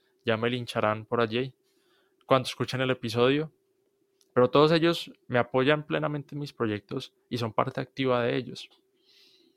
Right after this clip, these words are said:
Mi familia, iba a dejarlos para el final, pero pues ya dije nombres, entonces no importa.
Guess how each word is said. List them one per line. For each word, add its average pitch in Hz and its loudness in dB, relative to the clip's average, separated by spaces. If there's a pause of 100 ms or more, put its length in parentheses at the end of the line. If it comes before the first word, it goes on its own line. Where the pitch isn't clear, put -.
(460)
Mi 123 -4
familia, 120 0 (1200)
iba 120 8
a 131 10
dejarlos 113 2
para 120 4
el 110 -2
final, 104 -8
pero - -6
pues 104 -6
ya 117 4
dije 113 2
nombres, 117 -2
entonces 110 -4
no 120 -2
importa. 113 0